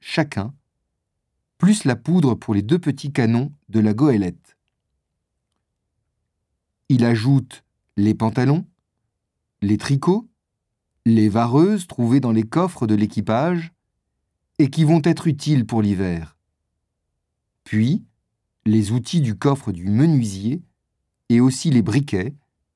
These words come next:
les allumettes, indispensables pour le feu. Gordon note aussi les cinq cents livres en or du coffre-fort de la goélette.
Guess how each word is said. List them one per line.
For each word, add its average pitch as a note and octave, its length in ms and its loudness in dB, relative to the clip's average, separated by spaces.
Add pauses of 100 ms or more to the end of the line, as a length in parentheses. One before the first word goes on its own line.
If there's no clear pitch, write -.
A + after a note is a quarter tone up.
(340)
les G2+ 240 0
allumettes, G2 600 -4 (340)
indispensables D3+ 800 0
pour B2+ 200 0
le B2 100 0
feu. - 340 -6 (1600)
Gordon C#3 640 2 (200)
note F3+ 260 4
aussi D#3 320 -2
les C3+ 140 2
cinq F#3 260 0
cents E3 260 0
livres C#3+ 540 2
en A2+ 220 4
or B2+ 320 0
du G2+ 120 -8
coffre-fort C#3+ 680 -2
de B2 80 0
la A2+ 120 0
goélette. G#2+ 720 0